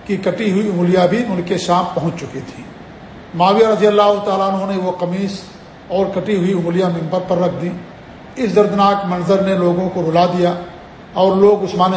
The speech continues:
غنی کی مظلومانہ شہادت کا تصور کر کے اور خون سے لت پت ان کی قمیض دیکھ کر کے زار و قطار روتے۔ انہی وجوہات کے پیش نظر معاویہ رضی اللہ تعالیٰ عنہ نے بیعت سے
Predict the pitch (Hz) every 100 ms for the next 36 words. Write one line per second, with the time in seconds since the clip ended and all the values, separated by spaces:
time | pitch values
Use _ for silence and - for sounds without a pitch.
0 | 170 196 208 208 175 170 175 180 208 202
1 | 190 170 175 185 180 175 - 175 170 170
2 | 156 185 185 - - - - - 185 208
3 | 202 - 208 220 196 196 185 180 - 175
4 | - 180 185 196 - 190 233 170 165 185
5 | 185 175 208 170 175 175 175 156 156 170
6 | 170 175 - - - - - - - -
7 | - - - - - 214 277 254 233 208
8 | 202 208 208 208 175 185 175 180 190 -
9 | - - - 175 180 202 226 208 196 185
10 | 190 175 170 165 175 175 190 196 165 170
11 | 165